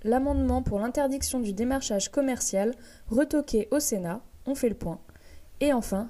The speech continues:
Ganapati adhère à la charte déo-, de déontologie sur mon compte formation.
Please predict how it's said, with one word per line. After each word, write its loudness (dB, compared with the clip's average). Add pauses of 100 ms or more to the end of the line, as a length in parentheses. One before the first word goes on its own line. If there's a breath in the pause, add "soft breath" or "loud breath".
(160)
Ganapati 2
adhère 4
à -2
la 2
charte 2
déo-, 2
de 0
déontologie 0
sur -4
mon -4
compte -2
formation. -2